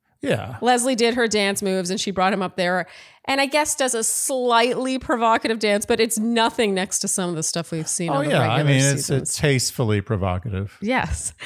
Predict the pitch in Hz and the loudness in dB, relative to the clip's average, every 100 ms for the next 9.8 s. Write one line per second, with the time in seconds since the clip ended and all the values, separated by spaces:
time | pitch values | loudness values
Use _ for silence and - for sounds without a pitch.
0 | - - 147 196 240 185 113 - 165 - | -10 -2 2 2 2 0 0 -4 -12 -10
1 | - - 180 240 277 220 226 190 107 92 | -12 -6 0 2 0 0 0 0 0 -4
2 | 156 - 175 120 110 254 190 85 107 202 | -12 -10 -2 2 4 4 4 0 -2 0
3 | 202 196 - 233 214 - 196 196 185 170 | 2 0 -2 -4 -4 -4 -2 -2 -2 -4
4 | 170 170 170 160 147 147 - 165 147 - | -6 -6 -6 -6 -6 -8 -6 -6 -4 -2
5 | 214 214 208 220 180 - 180 175 - 208 | -2 0 -2 -2 -4 -6 -6 -6 -4 -4
6 | 196 240 247 - - 233 220 170 151 _ | -4 -4 -4 -8 -8 -6 -6 -8 -12 _
7 | - - - 269 381 - 262 202 - 269 | -18 -12 -8 -6 -6 -8 -6 -6 -6 -4
8 | 143 95 - 226 233 226 226 175 190 170 | -4 -4 -2 -2 2 2 0 0 0 0
9 | 151 226 202 233 247 254 285 302 | 0 -2 0 0 0 2 4 2